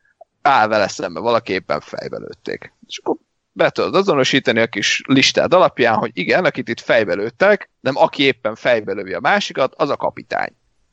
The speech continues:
És akkor ebbe a, ebbe az emlékbe találsz egy másik hullát, az egy következő emlékbe. És így, így kell gyakorlatilag össze, összelogikázni azt, hogy, hogy, ö, ö,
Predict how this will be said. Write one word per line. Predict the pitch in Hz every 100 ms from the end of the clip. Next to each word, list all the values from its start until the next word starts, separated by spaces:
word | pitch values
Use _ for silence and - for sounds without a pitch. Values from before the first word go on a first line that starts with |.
| _ _ _ _ _ _ _ _ _ _ _ _ _ _ _ _ _ _ _
És | - -
akkor | 208 214
ebbe | 185 113 104
a, | 104 -
ebbe | 156 117
az | 117
emlékbe | 123 113 107 104
találsz | 120 101 -
egy | 85
másik | 110 92 - -
hullát, | 135 117 117 -
az |
egy | 110 -
következő | 92 76 - 69 71
emlékbe. | 80 64 65 85 82
És | -
így, | 127
így | 117 127 -
kell | 107
gyakorlatilag | 107 - 101 - 104
össze, | 117 - 101 90
összelogikázni | 131 120 107 101 95 - 107 101 98 101
azt, | 104 - -
hogy, | 92 90 85
hogy, | - - 95 98 95
ö, | 95 92 - _ 50 _ _ _ _ _
ö, | 101 80 85